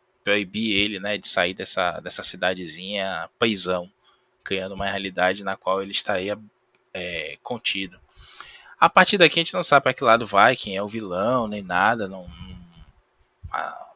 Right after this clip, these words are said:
tem uma outra moto, não é aquela moto original dele, não é a moto do Danny Cat, porque a gente sabe, né, que o Johnny Blaze é meio que o, o, o Barry Allen da Marvel, né, não tinha personalidade nenhuma,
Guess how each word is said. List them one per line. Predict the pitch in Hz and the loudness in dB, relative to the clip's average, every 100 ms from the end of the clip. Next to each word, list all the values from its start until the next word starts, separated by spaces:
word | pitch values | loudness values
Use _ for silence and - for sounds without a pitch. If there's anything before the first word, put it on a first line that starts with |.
| _ | _
tem | - | -2
uma | 117 107 | 4 4
outra | 104 170 175 | 4 4 4
moto, | 113 101 143 - | 4 4 2 0
não | 107 101 | -4 4
é | 120 | 4
aquela | - 117 101 | 6 4 4
moto | 98 95 - 92 87 | 2 -6 -6 -16 -12
original | 90 95 95 92 87 | -8 -6 -6 -6 -6
dele, | 95 101 127 | -4 -4 -4
não | 101 104 | -2 0
é | |
a | 104 | 2
moto | 101 104 | 0 -2
do | 104 87 | -8 -6
Danny | 98 95 87 | -4 -4 -6
Cat, | - 101 - | 2 2 2
porque | - - 95 | -12 -8 -6
a | |
gente | 98 - | -4 -2
sabe, | - 104 117 | 2 2 2
né, | 101 | -4
que | - 110 - _ _ _ - - - _ _ - | -4 -12 -14 _ _ _ -20 -20 -20 _ _ -8
o | 95 98 | -4 0
Johnny | 120 127 | 2 2
Blaze | 123 120 135 143 | 2 6 8 8
é | 151 | 6
meio | 143 | 4
que | 143 165 | 2 -2
o, | |
o, | 156 143 - 127 117 101 104 | -2 -4 -4 -6 -6 -6 2
o | |
Barry | 120 131 151 127 | 8 8 10 10
Allen | 113 113 107 | 8 6 2
da | 123 | 2
Marvel, | 123 110 104 101 | 8 8 8 4
né, | 104 | -2
não | 127 | -4
tinha | 117 117 110 | -4 -4 -2
personalidade | - 107 120 104 104 107 127 | -2 -2 -2 0 2 2 -2
nenhuma, | 185 160 151 175 113 | -4 -4 -4 -4 -6